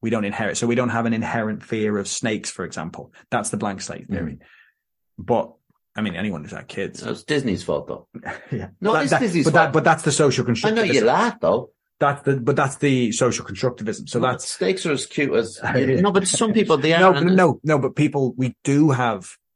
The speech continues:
Speaker 1: an in-, innate
Speaker 2: do we?
Speaker 1: fear.
Speaker 2: Why
Speaker 1: Yes.
Speaker 2: do you think we have of, of snakes?
Speaker 1: Um,
Speaker 2: I, I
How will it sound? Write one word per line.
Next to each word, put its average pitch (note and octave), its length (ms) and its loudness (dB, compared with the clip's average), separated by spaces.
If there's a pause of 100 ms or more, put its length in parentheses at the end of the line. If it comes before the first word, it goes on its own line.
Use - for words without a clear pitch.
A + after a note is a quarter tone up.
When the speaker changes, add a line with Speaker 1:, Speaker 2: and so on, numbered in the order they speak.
(120)
Speaker 1:
an A#2 160 -6
in-, A2 440 -2 (200)
innate A2 520 -2
Speaker 2:
do F#3 220 2
we? A2+ 140 0
Speaker 1:
fear. A2+ 480 0
Speaker 2:
Why C3+ 180 0
Speaker 1:
Yes. F3+ 120 -2
Speaker 2:
do F#3+ 60 2
you D#3+ 80 0
think C#3 200 -6
we A#2 100 -2
have F2 300 -6
of, E2 240 -2
of F#2 200 -4
snakes? F#2 360 -6
Speaker 1:
Um, D#3+ 340 4
Speaker 2:
I, F3 120 -2
I F3 40 -10